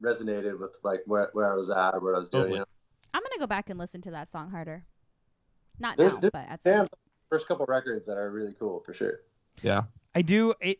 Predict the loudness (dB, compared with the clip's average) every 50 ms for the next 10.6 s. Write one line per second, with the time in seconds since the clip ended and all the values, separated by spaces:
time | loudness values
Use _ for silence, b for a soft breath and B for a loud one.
0 | _ _ 0 2 2 0 0 -2 -6 -10 -4 2 4 4 6 6 4 2 0 0
1 | 0 0 0 0 -2 -2 -4 -6 -6 -4 -2 0 0 0 0 0 -2 -4 -4 -2
2 | -2 -2 -2 -4 -4 -4 -4 -2 -2 -2 -4 -4 -6 -8 -10 -14 -18 -18 _ -6
3 | -2 -2 -2 -2 -2 -2 -4 -4 -4 -6 -8 -6 -4 -4 -4 -4 -6 -8 -12 -4
4 | -2 0 2 2 2 4 4 4 4 4 2 2 2 2 0 -2 -4 -6 _ _
5 | _ _ _ _ _ 2 4 4 6 6 4 2 2 -2 -4 -4 -2 -2 -2 -2
6 | -2 -6 -8 -4 -2 -2 -2 -2 -4 -6 -6 -4 -2 -2 -4 -4 -2 -4 -4 -4
7 | -2 -2 -2 0 0 -2 -2 -2 -4 -4 0 0 -2 -2 -2 -6 -12 _ _ -20
8 | -10 -6 -4 -2 -2 -4 -6 -10 -12 -12 -10 -8 0 2 4 4 4 2 0 -4
9 | -4 -4 -6 -6 -8 -8 -8 -10 -12 -14 -14 -16 -18 -20 _ _ _ _ _ _
10 | _ _ -18 -16 -12 -4 2 8 8 10 8 8